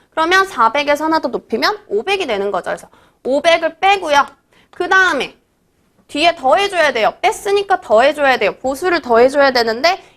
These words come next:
이 보수 찾을 때는 어떻게 찾으면 된다? 아까 키포인트에서 말씀드렸던 거. 가운데 자리 숫자는 구에서 빼주고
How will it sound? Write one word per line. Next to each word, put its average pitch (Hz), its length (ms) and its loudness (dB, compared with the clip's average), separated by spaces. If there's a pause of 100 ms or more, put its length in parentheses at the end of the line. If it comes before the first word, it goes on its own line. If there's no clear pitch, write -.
이 320 120 -8
보수 285 300 -10
찾을 359 320 -2
때는 330 300 -4
어떻게 269 340 -4
찾으면 294 460 -4
된다? 226 520 -2 (200)
아까 320 240 -2
키포인트에서 330 760 -4
말씀드렸던 226 800 -2
거. - 140 -8 (240)
가운데 330 480 0
자리 311 240 0
숫자는 359 720 -2
구에서 226 400 -2
빼주고 311 520 -4